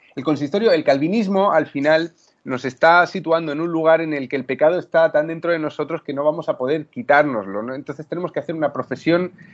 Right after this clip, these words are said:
de limpieza pública donde la comunidad va a castigarnos, va a apartarnos, va, va, va a marcarnos de una forma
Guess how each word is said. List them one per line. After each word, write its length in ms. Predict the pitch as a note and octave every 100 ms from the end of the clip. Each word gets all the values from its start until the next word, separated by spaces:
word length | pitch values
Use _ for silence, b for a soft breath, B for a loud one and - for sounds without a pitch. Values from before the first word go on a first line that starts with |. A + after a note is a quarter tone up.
| B
de 100 | C#3
limpieza 680 | C3 C3 B2+ F#3+ G#3+ F#3+ D3
pública 540 | F#3 F3 D3+ C3+ D3+
donde 200 | D#3+ C#3+
la 120 | C3 B2
comunidad 640 | A#2+ A#2+ B2+ D#3 F3 F3+ _ _ _
va 460 | E3+ E3+ F3+ F#3 D3+
a 100 | C#3
castigarnos, 800 | C#3 - C#3+ D#3+ G3 F3+ F3+ E3
va 80 | D3+
a 20 |
apartarnos, 760 | D3+ C#3 - F#3 D#3+ D#3 F3+ D3
va, 260 | C#3+ D3+
va, 360 | D3 C#3+ D3 C#3+
va 140 | -
a 40 | D3
marcarnos 680 | B2 A2+ F3+ F#3 D#3 E3
de 60 | D3+
una 160 | D3+ C#3
forma 400 | F3+ E3+ D3+